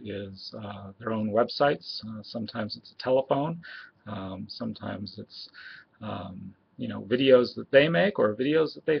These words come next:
find. Um, I think that all, you know, it's, it's more of a dance than it is page one, page two, page three.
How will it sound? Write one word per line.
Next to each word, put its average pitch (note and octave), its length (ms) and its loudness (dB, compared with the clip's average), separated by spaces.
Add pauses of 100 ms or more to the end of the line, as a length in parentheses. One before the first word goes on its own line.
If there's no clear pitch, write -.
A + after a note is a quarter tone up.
(120)
find. C#3+ 420 0 (480)
Um, G#2+ 600 -6 (600)
I A2 180 -8
think A2+ 200 -4
that A#2+ 140 -4
all, A#2 320 4
you A#2+ 100 -4
know, G#2+ 240 -6 (640)
it's, C3 200 -10
it's - 240 -6
more C3+ 220 8
of A2+ 100 6
a A2+ 60 4
dance A2+ 560 -2
than A#2 140 -4
it G#2+ 140 0
is G#2+ 500 -4 (800)
page A2+ 320 -2
one, G#2 360 -4
page G#2+ 420 -8
two, G2+ 160 -10
page - 460 -10
three. G2 340 -6